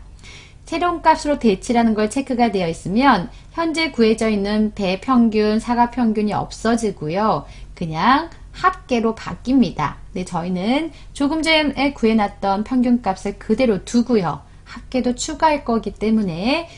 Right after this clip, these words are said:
새로운 값으로 대치란 체크를 해제하시고 확인 버튼 누르시면 하-, 평균도 나오고 합계도 나온 걸 확인할 수가 있습니다. 다음은 부분합 이 번 예제 클릭하시고요.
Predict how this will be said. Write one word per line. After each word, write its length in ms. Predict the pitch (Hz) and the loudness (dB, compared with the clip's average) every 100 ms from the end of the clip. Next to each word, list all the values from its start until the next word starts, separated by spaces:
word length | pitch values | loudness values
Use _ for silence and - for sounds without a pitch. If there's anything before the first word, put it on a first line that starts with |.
| - | -20
새로운 420 | - 311 302 302 277 | -10 -4 0 0 2
값으로 380 | 247 247 226 | 2 2 -4
대치란 560 | 220 170 135 - 196 196 | -4 -6 -6 -4 -4 -4
체크를 360 | 220 208 190 180 | -6 -8 -8 -4
해제하시고 1000 | 214 208 185 170 - 160 220 269 311 - - - | -6 -4 -4 -4 -8 -6 0 0 0 -6 -16 -12
확인 340 | - 190 208 | -8 -4 -4
버튼 320 | 180 175 208 | -4 -4 -6
누르시면 800 | 160 165 - 180 165 170 226 294 - - - - | -6 -8 -8 -6 -6 0 4 2 0 -18 -20 -16
하-, 180 | - - | -10 -8
평균도 600 | - 262 247 214 160 151 | 0 2 2 0 -2 -6
나오고 760 | 170 226 247 247 240 240 240 240 | 0 2 2 2 2 4 4 2
합계도 440 | 247 277 254 208 | -2 -2 -2 0
나온 340 | 185 147 151 156 | -4 -4 -6 -6
걸 440 | 147 180 277 311 | -4 0 0 -2
확인할 380 | - 240 247 196 | -8 -2 0 0
수가 280 | - 156 160 | -6 -10 -8
있습니다. 720 | - - - 160 147 - - - - - - - - - - - - - - - - | -10 -10 -10 -10 -8 -10 -12 -18 -20 -20 -20 -18 -18 -18 -18 -18 -18 -20 -20 -20 -20
다음은 500 | - 175 175 262 330 | -8 -4 2 2 2
부분합 520 | 277 254 262 262 262 254 | 0 0 4 6 6 4
이 220 | 214 226 | 0 4
번 320 | 277 285 277 | 6 6 6
예제 380 | 233 214 208 202 | 4 2 -2 -4
클릭하시고요. 1200 | - 190 165 - 175 - 170 190 269 220 147 | -4 -6 -4 -6 -6 -6 -8 0 4 4 4